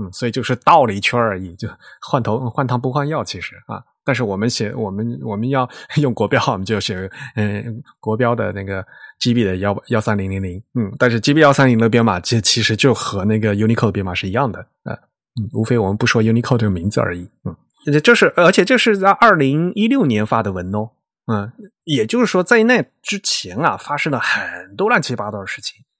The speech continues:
尤其是，呃，像我们民族兄弟，这，这有时候就是你做，买一张火车票啊，就是名字都打不出来，然后呢，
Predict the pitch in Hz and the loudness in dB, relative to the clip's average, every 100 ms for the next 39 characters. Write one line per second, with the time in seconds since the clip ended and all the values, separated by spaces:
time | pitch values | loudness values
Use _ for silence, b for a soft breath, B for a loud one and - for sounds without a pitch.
0 | _ 120 127 196 277 - 120 117 - 131 | _ -4 -2 0 -2 -2 -2 -2 -4 -6
1 | 101 B B B B B 120 113 110 113 | -8 B B B B B -4 -2 -2 -4
2 | 120 131 120 110 104 104 107 110 117 - | -2 -2 0 -2 -4 -4 -2 -4 -6 -6
3 | 123 120 120 127 127 117 113 156 139 165 | -6 -4 -4 -4 -2 -4 -4 -6 -6 -10
4 | - _ 147 135 160 185 170 156 143 120 | -14 _ -6 -2 0 0 0 0 0 -2
5 | b b b b _ - 135 120 208 180 | b b b b _ -4 -4 0 2 2
6 | 135 _ 165 147 117 104 123 185 185 113 | 0 _ -8 -4 -2 -2 0 0 0 -2
7 | 101 - - 220 190 131 117 110 110 135 | -4 -4 -4 0 2 2 2 0 -2 -2
8 | 135 151 - 143 123 156 202 185 143 98 | -4 -6 -6 -2 0 0 0 0 0 -2
9 | - 113 - 104 - 87 - _ _ _ | -8 -8 -8 -8 -10 -16 -18 _ _ _
10 | _ - 113 131 151 139 127 | _ -4 -2 0 0 0 -2